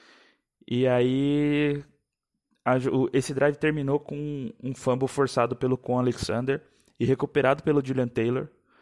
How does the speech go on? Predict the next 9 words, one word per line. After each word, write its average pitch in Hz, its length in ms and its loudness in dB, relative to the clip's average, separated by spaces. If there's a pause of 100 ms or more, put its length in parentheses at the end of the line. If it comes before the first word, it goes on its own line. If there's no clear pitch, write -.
(320)
É, 113 320 -6
voltamos 143 380 -4
pra 160 120 0
campo, 196 360 -6
continuamos. 147 880 -8 (160)
Aí 135 180 4
o 170 60 2
Jimmy 160 200 -4
con-, 170 120 -4